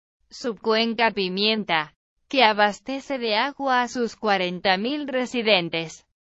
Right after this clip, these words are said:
Olanchito ha comprometido oficialmente con el presupuesto de aproximadamente cincuenta mil dólares U S D por año a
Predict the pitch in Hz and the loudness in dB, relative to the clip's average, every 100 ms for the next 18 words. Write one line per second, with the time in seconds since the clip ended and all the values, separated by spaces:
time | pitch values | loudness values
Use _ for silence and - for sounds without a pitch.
0 | _ _ 233 226 220 185 175 240 262 269 | _ _ 0 2 2 0 -4 -6 -8 -6
1 | 285 285 285 269 220 190 220 202 180 220 | -4 -2 0 0 -2 -2 -2 -2 -4 -4
2 | 226 220 202 185 185 - 240 220 180 185 | 0 2 2 2 -6 -2 2 4 2 -2
3 | 262 277 277 262 240 220 208 196 208 196 | -2 -2 -4 -2 0 0 -2 -4 -6 -4
4 | 185 - 214 277 262 277 240 226 214 220 | -8 -2 0 0 -2 -6 0 0 0 -2
5 | 214 196 202 202 226 220 190 208 254 269 | -6 -4 -6 0 2 4 2 2 0 -2
6 | 294 285 285 226 190 190 180 175 160 185 | -4 -8 -6 -6 -2 -2 -2 -4 -4 -2
7 | 247 269 208 247 302 285 294 247 269 330 | -4 -4 -4 -4 -2 -2 -4 -4 -4 -2
8 | 320 - 190 175 226 196 226 240 269 240 | -2 -4 -6 -4 -4 -4 -4 0 0 0
9 | 214 247 226 180 165 | -2 -2 0 0 0